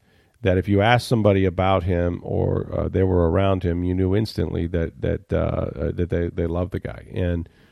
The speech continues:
um, he's gonna be missed. Um, um, and our prayers are to his family and everybody else. It's a very sad thing,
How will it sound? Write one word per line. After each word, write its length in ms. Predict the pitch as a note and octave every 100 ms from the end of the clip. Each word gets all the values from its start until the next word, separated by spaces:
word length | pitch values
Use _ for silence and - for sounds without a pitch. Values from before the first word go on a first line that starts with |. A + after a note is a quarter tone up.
| _ _ -
um, 300 | F#2 F2 F2
he's 160 | A2
gonna 200 | A2+ B2
be 120 | B2 A#2
missed. 400 | G2 F2+ - -
Um, 380 | F2+ E2 F2+ -
um, 200 | E2+ -
and 320 | G#2+ F2 -
our 160 | F#2 E2
prayers 360 | - G#2 G2+
are 60 | F2+
to 120 | -
his 140 | F2+ -
family 360 | F2 E2+ E2+
and 80 | E2+
everybody 420 | E2 E2+ E2 D#2+
else. 260 | E2+ E2 -
It's 140 | -
a 40 | E2+
very 240 | F2 F2
sad 420 | - F2+ E2+ E2
thing, 280 | F2+ E2+ D#2+